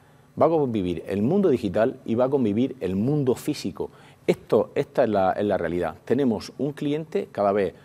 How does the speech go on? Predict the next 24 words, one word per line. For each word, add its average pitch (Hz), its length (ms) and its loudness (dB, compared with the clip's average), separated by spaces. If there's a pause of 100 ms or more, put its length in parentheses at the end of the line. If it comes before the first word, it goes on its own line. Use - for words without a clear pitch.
(160)
más 120 300 -2
exigente, 120 560 -4 (400)
que 104 160 -2
quiere 120 220 2
más 113 180 0
rapidez, 104 600 -2 (420)
que 208 140 -2
quiere 123 320 2 (600)
que 120 140 2
todo 185 260 2
se - 200 0
haga 120 180 2
perfectamente. 73 920 -6 (340)
Y 98 80 -4
en 104 60 0
ese 107 120 -6
sentido 123 380 -2
tenemos 104 320 -4
que 104 100 -6
estar, - 260 -4
tenemos 90 320 -8
que - 100 -12
ser - 180 -6
rápidos. 90 340 -4